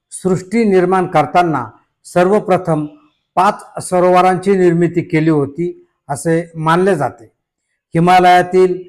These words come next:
कैलास मानसरोवर, राजस्थानमधील पुष्कर सरोवर, गुजरातमधील बिंदू सरोवर आणि नारायण सरोवर आणि कर्नाटकातील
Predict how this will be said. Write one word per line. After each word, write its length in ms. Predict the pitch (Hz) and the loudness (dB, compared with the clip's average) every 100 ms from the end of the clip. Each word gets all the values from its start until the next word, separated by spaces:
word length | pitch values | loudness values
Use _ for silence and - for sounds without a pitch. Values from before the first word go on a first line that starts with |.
| _ _ _ | _ _ _
कैलास 540 | 165 170 185 190 175 - _ | 0 2 4 2 0 -14 _
मानसरोवर, 800 | 170 165 190 202 170 156 143 143 - - _ _ - | -4 0 0 0 0 2 2 -2 -4 -20 _ _ -4
राजस्थानमधील 1080 | 147 165 175 180 196 185 180 165 180 170 - _ _ - | 0 0 0 -2 0 0 0 2 0 0 -6 _ _ -4
पुष्कर 420 | 190 - 226 220 | -4 0 0 0
सरोवर, 520 | 220 170 156 151 143 - _ _ - | 0 0 2 2 0 -4 _ _ -8
गुजरातमधील 840 | 151 175 190 190 185 175 180 180 - - _ - | -4 2 2 2 0 0 2 0 -2 -14 _ -4
बिंदू 440 | 156 196 202 226 | 0 2 2 0
सरोवर 520 | - 170 151 147 143 135 - _ _ _ _ - | 0 0 0 2 0 -2 -12 _ _ _ _ -4
आणि 220 | 180 180 | -2 0
नारायण 460 | 170 160 196 214 185 | 2 2 4 2 2
सरोवर 480 | 170 160 156 143 135 - _ _ _ _ _ _ _ | 0 2 2 0 -4 -12 _ _ _ _ _ _ _
आणि 520 | 156 156 190 185 139 143 _ _ - | -6 -2 -2 -2 -4 -10 _ _ -6
कर्नाटकातील 1040 | 160 165 190 190 196 190 185 180 196 196 | -4 -2 -2 -2 -4 -2 -2 -2 -4 -4